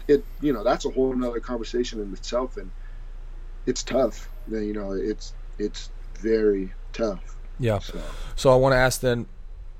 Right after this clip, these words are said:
Speaker 2: because I'm sure, and I've heard it too, you know, police officers, you know, this stuff gets publicized, and police officers become the most hated position in the world.
Speaker 1: Yeah, yeah.
Speaker 2: And,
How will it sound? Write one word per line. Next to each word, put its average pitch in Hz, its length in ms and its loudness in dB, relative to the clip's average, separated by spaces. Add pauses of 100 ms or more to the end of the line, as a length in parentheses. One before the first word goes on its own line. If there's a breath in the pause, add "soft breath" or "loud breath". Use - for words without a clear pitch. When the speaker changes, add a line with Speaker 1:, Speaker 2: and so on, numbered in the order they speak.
(1160)
Speaker 2:
because 123 300 2
I'm 123 120 2
sure, 127 360 6
and 117 120 2
I've 120 160 2
heard 123 200 2
it - 100 -4
too, 120 500 -2
you 110 120 -6
know, 98 240 -4 (160)
police 127 320 -2
officers, 117 640 -4 (1080)
you 113 120 -6
know, 101 100 -2
this 107 220 -4
stuff 120 240 0
gets - 160 -6
publicized, 110 760 0
and 98 300 -6
police 110 300 -4
officers 107 340 -4
become 107 300 -6
the 107 80 -6
most 104 240 -4
hated 104 280 0
position 101 440 -6
in 98 80 -8
the 92 60 -10
world. 92 280 -8 (540)
Speaker 1:
Yeah, 104 380 -2 (340)
yeah. 104 300 -2
Speaker 2:
And, 95 140 -6